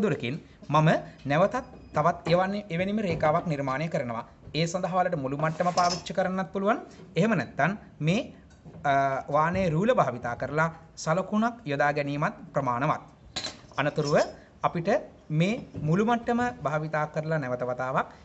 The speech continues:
මේ, අ, කලින් රේඛාවට සමාන්තර රේඛාවක් ඇඳ ගන්න හැකියාව තියෙනවා.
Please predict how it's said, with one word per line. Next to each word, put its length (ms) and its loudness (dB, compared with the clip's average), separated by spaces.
මේ, 240 0
අ, 140 -4
කලින් 340 2
රේඛාවට 480 -2
සමාන්තර 440 -4
රේඛාවක් 500 -2
ඇඳ 160 -6
ගන්න 240 -6
හැකියාව 360 -8
තියෙනවා. 360 -8